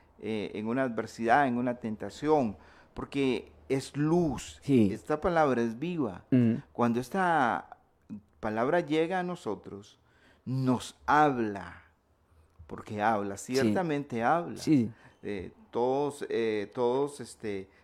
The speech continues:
Speaker 1: estamos expuestos en esta vida, todos y todas, pero cuando, cuando la palabra del Señor comienza a,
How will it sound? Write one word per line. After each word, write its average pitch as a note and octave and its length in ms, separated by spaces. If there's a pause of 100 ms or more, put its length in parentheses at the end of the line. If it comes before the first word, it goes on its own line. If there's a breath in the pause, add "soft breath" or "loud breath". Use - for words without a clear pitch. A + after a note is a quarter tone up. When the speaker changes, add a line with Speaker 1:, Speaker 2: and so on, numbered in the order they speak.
(100)
Speaker 1:
estamos B2+ 460
expuestos C#3+ 580
en A2+ 140
esta A2+ 260
vida, B2+ 260
todos B2+ 320
y F3 60
todas, G#2 400 (460 soft breath)
pero D3+ 240
cuando, D#3 260 (220)
cuando D3+ 340
la D3+ 220
palabra D#3+ 460
del A#3+ 80
Señor G3+ 400
comienza F3 760 (420 soft breath)
a, A2+ 640